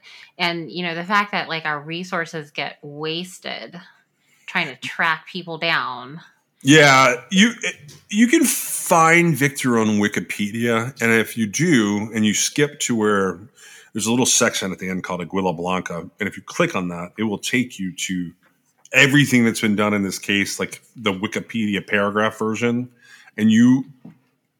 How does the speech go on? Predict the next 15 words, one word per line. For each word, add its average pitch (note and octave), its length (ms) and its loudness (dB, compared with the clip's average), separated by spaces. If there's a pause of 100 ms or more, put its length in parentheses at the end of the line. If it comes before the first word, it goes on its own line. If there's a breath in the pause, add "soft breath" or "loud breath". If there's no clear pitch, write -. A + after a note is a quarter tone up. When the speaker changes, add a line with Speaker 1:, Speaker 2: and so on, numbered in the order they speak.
(360)
Speaker 2:
can G#2+ 260 0
look C#3 300 4
at G2 180 2
it F#2 140 -6
and G2 140 -4
just F#2 260 -4
go, A#2 200 -4
"Oh B2 80 2
my F#2+ 160 0
God, G#2 540 -4 (640 soft breath)
they A#2 160 6
spent G#2+ 380 0
so A2+ 1120 4 (520)
much F#2+ 760 0 (320)
money F#2 640 0